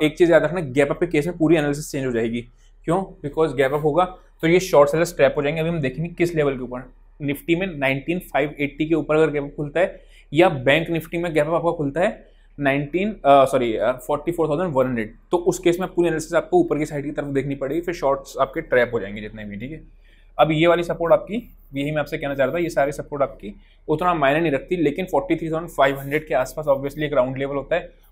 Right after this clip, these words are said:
और सिक्स हंड्रेड ये जो लो है, तो प्रॉफिट बुकिंग का लेवल आ सकता है कि यहाँ पे आप अपना प्रॉफिट बुक कर सकते हो। तो कौन सा आ रहा है वो? फ़ोर्टी थ्री थाउजेंड सिक्स हंड्रेड। तो यहाँ तक का भी स्लाइड कल अपने को सिक्स हंड्रेड का लेवल, फिर फ़ाइव हंड्रेड and अगर फ़ाइव हंड्रेड भी टूट जाएगा तो मैं कोई बहुत बड़ा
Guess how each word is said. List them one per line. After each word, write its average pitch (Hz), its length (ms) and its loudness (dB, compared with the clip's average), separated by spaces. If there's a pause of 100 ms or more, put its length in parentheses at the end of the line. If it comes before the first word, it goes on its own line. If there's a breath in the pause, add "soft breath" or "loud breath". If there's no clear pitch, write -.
और 139 60 0
सिक्स - 260 -4
हंड्रेड 151 300 -4 (200)
ये 139 140 0
जो 139 120 0
लो 127 200 -2
है, 104 100 -4 (420)
तो 165 80 0
प्रॉफिट 175 360 4
बुकिंग 180 240 0
का 190 60 6
लेवल 175 260 6
आ 139 60 4
सकता - 240 -6
है 151 60 -2
कि 170 60 -2
यहाँ 147 160 -4
पे 151 100 0
आप 147 60 0
अपना 160 180 -8
प्रॉफिट 139 320 -2
बुक 127 180 -10
कर 110 120 -8
सकते 104 260 -16
हो। 104 60 -10 (960)
तो - 60 -16
कौन 151 180 2
सा 165 100 2
आ - 20 6
रहा 170 120 6
है 208 60 4
वो? 202 60 -6
फ़ोर्टी 160 260 -4
थ्री 156 200 -6
थाउजेंड 156 380 -4
सिक्स - 300 -16
हंड्रेड। 98 280 -10 (500 soft breath)
तो 143 40 -6
यहाँ 143 260 0
तक - 180 -12
का 156 120 4
भी 151 100 2
स्लाइड 143 380 2
कल 160 200 0 (340)
अपने 131 260 -8
को 165 180 -4
सिक्स 151 280 -8
हंड्रेड 139 220 -2
का 147 120 6
लेवल, 135 260 2
फिर 143 120 -10
फ़ाइव 127 220 2
हंड्रेड 139 220 -2
and 151 160 -6 (380)
अगर 160 160 6
फ़ाइव 160 200 6
हंड्रेड 175 180 4
भी 190 60 8
टूट 175 200 4
जाएगा 175 160 8
तो 185 120 -2
मैं 165 180 -2
कोई 175 160 0
बहुत 139 240 0
बड़ा 143 180 2